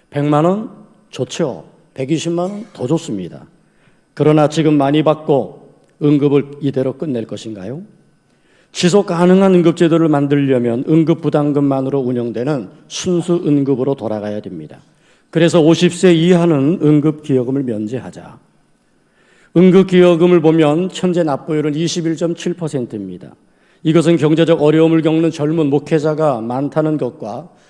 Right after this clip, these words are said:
응급을 내도 나중에 받을 수 없다는 불신에 의한 것입니다. 지금 우리가 미래를 위해 허리띠를 졸라매야 됩니다. 젊은 목회자들이 안정적인 응급을 위해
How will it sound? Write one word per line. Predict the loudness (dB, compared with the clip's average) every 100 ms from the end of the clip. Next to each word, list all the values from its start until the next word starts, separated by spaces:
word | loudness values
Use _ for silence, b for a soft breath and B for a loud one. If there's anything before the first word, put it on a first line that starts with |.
| b
응급을 | 0 2 4 4 6
내도 | 6 4 2
나중에 | 0 -2 0 0
받을 | -2 -4 -4
수 | -4
없다는 | -6 -4 -4 -2 -6 B B B
불신에 | -6 -6 -4 -4 -4 -4
의한 | -4 -4 -4
것입니다. | -6 -12 -14 -16 -20 -20 _ _ _ _ _ _ _ _ _ _ _ _ b b
지금 | -4 2 4
우리가 | 6 6 4
미래를 | 4 4 4 4 2
위해 | 2 0
허리띠를 | -2 -4 -4 -2 0 0
졸라매야 | 0 -2 0 0 0
됩니다. | -2 -6 -8 -16 -20 _ _ _ _ _ _
젊은 | 0 2 4 4
목회자들이 | 2 2 2 2 2
안정적인 | 0 0 2 2 2 4 2 2
응급을 | 2 2 2 2 2
위해 | 2 2 2